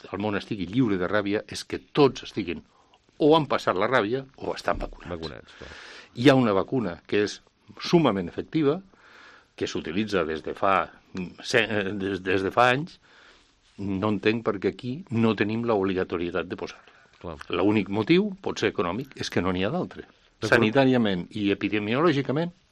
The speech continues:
Speaker 1: no hi és.
Speaker 2: I recordem que hi ha molts països que exigeixen que per entrar
Speaker 1: Tots.
Speaker 2: un animal, doncs, evidentment, ha d'anar vacunat, no?
Speaker 1: És a dir, qualsevol animal que surti d'aquí,
Speaker 2: Sí.
Speaker 1: que tu t'emportis la teva mascota, te'n vas de viatge a qualsevol pa-, a qualsevol lloc, una de dos, o el teu,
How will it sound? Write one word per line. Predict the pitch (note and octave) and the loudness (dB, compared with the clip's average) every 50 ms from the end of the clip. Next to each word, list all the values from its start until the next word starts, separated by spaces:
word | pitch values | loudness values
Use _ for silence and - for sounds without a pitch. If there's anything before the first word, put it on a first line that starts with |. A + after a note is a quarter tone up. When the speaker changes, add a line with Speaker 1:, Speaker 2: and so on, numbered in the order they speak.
| _ _ _ | _ _ _
Speaker 1:
no | G#2 G#2+ G#2+ F2+ | -4 -4 -2 -2
hi | D2 B1+ | -4 -8
és. | - - | -6 0
Speaker 2:
I | B2+ B2+ | 2 2
recordem | B2+ C3 G#2+ A#2+ B2 C3+ C#3 C#3 | 2 2 2 2 2 2 2 2
que | - D#3 C#3 | 2 2 2
hi | B2+ | 4
ha | B2+ | 4
molts | A#2+ B2+ A#2+ - | 2 0 0 2
països | C3 B2 A#2 A2 B2+ D3 - - | 2 2 2 2 2 -2 -2 -2
que | C3 | -2
exigeixen | A2+ A2 A2 G2+ A2+ A#2 A2+ - - C3+ C#3 C#3+ D3+ D3+ - | -2 -2 -2 0 0 0 0 2 0 0 0 0 -2 -4 -4
que | A2 - | -4 -4
per | - G2 G2+ | -2 -2 -2
entrar | G2 G2 G#2 A2 A2 A2 G#2+ G#2+ G#2 G2+ G2 | -2 0 0 2 2 2 2 2 2 4 4
Speaker 1:
Tots. | - G2 G2 A2 A#2+ B2 G#2+ | 4 4 4 2 -2 -2 -2
Speaker 2:
un | G#2 G#2 G2+ G2 G2 F#2+ F#2+ F#2+ G2 G2+ | -2 -4 -4 -4 -4 -6 -6 -4 -4 -2
animal, | G#2+ A2+ A2+ B2+ B2+ C#3+ F3+ F3 B2+ | -2 0 0 2 2 2 2 2 2
doncs, | A#2 A2 G2+ | 0 0 0
evidentment, | G#2 A2 A2+ C3+ C3 | 0 0 0 0 0
ha | A2+ A2 | 0 0
d'anar | A2 A2 G#2+ | 0 0 0
vacunat, | G#2+ G2 F#2+ G2 F#2 E2+ E2+ | 0 -2 -2 -4 -4 -4 -2
no? | F#2 | 2
Speaker 1:
És | G#2+ A#2 | 2 4
a | G#2 | 6
dir, | C3+ C3 A2+ - - - | 6 4 4 2 -4 -8
qualsevol | - - C3 B2 B2 A#2 - C#3 C#3 F3 F3+ F3 | 2 4 6 6 6 6 6 8 8 10 8 8
animal | D#3 D#3 D3 C#3+ C3+ B2 | 8 6 6 4 4 4
que | B2 A#2+ | 2 0
surti | - C#3 B2+ A2 B2 B2+ | 0 0 -2 0 0 0
d'aquí, | A2+ A#2+ G#2+ G2+ G2 E2 D2+ - - - - | 2 2 0 0 -2 -4 -6 -8 -14 -20 -18
Speaker 2:
Sí. | - - A#2 G2+ F2 - | -12 -10 -10 -10 -8 -8
Speaker 1:
que | - G#2 | -4 -2
tu | A2+ A#2 | 0 2
t'emportis | B2 A#2+ A2 A#2 A#2 A2 A2 A2 G#2 | 2 4 6 6 4 4 4 2 4
la | A#2+ A2+ A2 A2 G#2+ | 4 4 6 4 2
teva | - A#2+ A2+ A2+ | 2 2 2 2
mascota, | A2+ A2 - - A#2 G2+ G#2 G2+ | 0 -2 -2 -2 -2 -2 0 -2
te'n | G#2 G#2 | -2 0
vas | G#2 G#2 G2 | 0 2 2
de | A2 G#2 | 2 0
viatge | G2+ G#2+ G#2+ G2+ F#2 G#2+ | 0 0 0 0 -2 -2
a | F#2+ | -4
qualsevol | - G2+ - - F#2+ G#2 A2 G2+ | -4 -4 -4 -4 -4 -4 -4 -4
pa-, | - G2+ G2+ | -4 -6 -2
a | B2+ A#2+ A2 | 0 0 0
qualsevol | - - A2 A2+ A2 G2+ - C3 C#3+ C#3+ - | 0 -2 -4 -4 -4 -2 0 0 0 0 0
lloc, | A#2+ C#3+ F3 F#3 F#3 - - - - - - - | 0 0 0 0 -2 -8 -20 -20 -20 -16 0 4
una | D#3 D3 D3 D3 | 6 6 8 8
de | B2+ | 6
dos, | A2 G2 F2 - - - | 4 2 0 -2 -4 -2
o | - A2+ G#2 | 0 0 0
el | G2 | 4
teu, | - D3 D3 C#3+ B2+ | 4 4 4 4 2